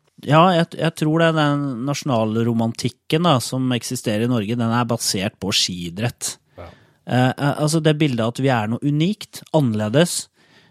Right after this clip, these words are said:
Speaker 1: Eh, folk sier jo det at, ja, ja, det er ingen som bryr seg om langrenn, men det er nettopp poenget med liksom, eh, langrenn som er jo et nasjonsbyggingsprosjekt, fordi at det er en annerledes idrett enn veldig mange bedriver, og den
Speaker 2: Mm.
Speaker 1: er veldig norsk.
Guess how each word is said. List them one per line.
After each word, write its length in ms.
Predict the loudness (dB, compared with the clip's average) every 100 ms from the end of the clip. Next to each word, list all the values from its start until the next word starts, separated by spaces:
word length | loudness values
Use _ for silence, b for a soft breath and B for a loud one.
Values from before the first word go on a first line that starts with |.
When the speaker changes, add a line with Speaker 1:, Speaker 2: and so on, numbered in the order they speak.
| b
Speaker 1:
Eh, 280 | 0 0 0
folk 200 | 0 -2
sier 240 | 0 2 4
jo 80 |
det 80 | 2
at, 220 | 2 0 0
ja, 240 | 2 2
ja, 40 | 2
det 80 |
er 20 | 0
ingen 160 | 0
som 100 | -2
bryr 220 | -2 -2
seg 100 | -2 0
om 60 | 2
langrenn, 340 | 2 0 0 0
men 140 | 2
det 80 | 2
er 80 | 2
nettopp 260 | 0 -4 -2
poenget 480 | -2 -2 0 -2 -2 b b b
med 300 | 0 2 2
liksom, 320 | 0 -2 -2 -2
eh, 260 | -2 -2 -2 2
langrenn 400 | 2 0 -2 -2
som 320 | 0 0 -2 -2
er 220 | -2 0
jo 60 | -2
et 80 | 0
nasjonsbyggingsprosjekt, 1500 | -2 -2 -4 -4 -4 -6 -4 -6 -6 -2 0 -2 -4 -10 -12 B B B
fordi 160 | 0 2
at 60 |
det 80 | 0
er 160 | 0 -4
en 80 | -4
annerledes 420 | -4 -2 -2 -4 -4
idrett 460 | -4 -2 -2 -4 -8
enn 160 | -2 0
veldig 240 | 2 0
mange 300 | 0 -2 -2 -2 -4 -4
bedriver, 460 | -2 0 2 0 -2 -6
og 100 | 0
den 60 | 2
Speaker 2:
Mm. 60 |
Speaker 1:
er 100 | 0 -2 -4
veldig 260 | -2 -2
norsk. 420 | 0 -2 -4 -8